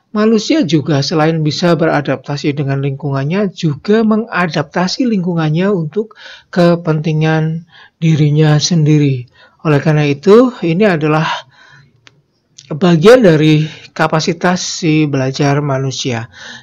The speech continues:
S-, em, sebenarnya ada tiga aspek inteligensi yang dimiliki oleh manusia yang menunjang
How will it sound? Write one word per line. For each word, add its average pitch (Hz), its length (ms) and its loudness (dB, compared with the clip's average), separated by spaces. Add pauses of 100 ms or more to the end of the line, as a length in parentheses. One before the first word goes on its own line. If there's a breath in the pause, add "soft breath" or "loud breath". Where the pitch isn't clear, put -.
S-, - 320 -8
em, 185 720 4
sebenarnya 202 880 4 (480)
ada 196 400 4
tiga 160 400 0
aspek 214 480 -4 (560 loud breath)
inteligensi 180 1400 0
yang 151 320 0
dimiliki 160 480 2
oleh 160 240 2
manusia 160 560 0
yang 185 240 0
menunjang 180 560 0